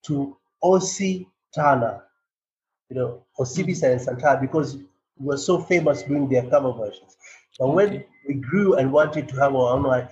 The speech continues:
Speaker 1: identity, then we looked back home. We took a coastal beat that is known as Chakacha
Speaker 2: Mm-hmm.
Speaker 1: and said, "This is the, the beat that is gonna be, the genre that is gonna be our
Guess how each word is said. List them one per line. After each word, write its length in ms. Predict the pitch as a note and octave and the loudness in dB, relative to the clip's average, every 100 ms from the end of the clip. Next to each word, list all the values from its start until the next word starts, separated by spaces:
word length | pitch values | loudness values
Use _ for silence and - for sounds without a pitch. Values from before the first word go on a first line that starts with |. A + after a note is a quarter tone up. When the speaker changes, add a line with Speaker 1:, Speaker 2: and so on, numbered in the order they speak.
| B2 | -8
Speaker 1:
identity, 760 | A#2+ D3+ D#3+ C3+ - G#2 G2+ _ _ _ _ _ _ _ _ | -2 0 -2 -6 -18 -20 -20 _ _ _ _ _ _ _ _
then 180 | A#2 B2+ | -2 -2
we 80 | A#2+ | -2
looked 440 | A#2+ D#3+ E3 - - | 0 2 0 -6 -4
back 240 | C3+ C3 - - | 2 2 0 -10
home. 420 | B2 A#2 B2+ D3+ - _ _ _ _ C#3 | -4 -4 -4 -8 -18 _ _ _ _ -6
We 180 | C3+ - | -6 -6
took 380 | F3 E3+ - - - | -6 -6 -6 -10 -2
a 160 | C3+ - - | -2 -4 -2
coastal 480 | F#3 F#3+ - - C#3 | 0 0 -2 -4 -2
beat 320 | B2 C#3 C3+ | 0 0 4
that 180 | B2+ B2 | 2 2
is 260 | A#2 - | -6 -6
known 240 | C3+ C3 A#2+ | -4 -2 -2
as 180 | A#2 | -6
Chakacha 760 | - C3 A#2 D#3 D3 - A2 A2 _ _ _ _ | -6 -2 0 4 2 2 -6 -8 _ _ _ _
Speaker 2:
Mm-hmm. 120 | E3 C3+ | -10 -8
Speaker 1:
and 60 | |
said, 220 | C#3 C#3 C3+ | -6 -6 -2
"This 200 | E3+ D#3+ | -2 -2
is 80 | C3+ | -10
the, 120 | C#3 - B2 | -16 -16 -16
the 60 | B2 - | -12 -6
beat 240 | F#3 - | -6 0
that 180 | C#3+ C3+ | 0 0
is 160 | A#2+ | -4
gonna 220 | A#2+ C3 B2 | -2 0 -2
be, 300 | A#2+ A#2+ - B2+ | -4 -10 -10 -10
the 120 | A#2 | -8
genre 500 | - E3 G3 F3+ C#3+ | 0 2 2 2 2
that 180 | C3 B2 | 0 -2
is 160 | A#2 | -6
gonna 280 | C#3 B2+ A#2 | -4 -4 -4
be 280 | A#2+ A#2+ A#2+ _ _ _ - | -6 -8 -8 _ _ _ -2
our 340 | B2 A#2 B2+ | 2 2 2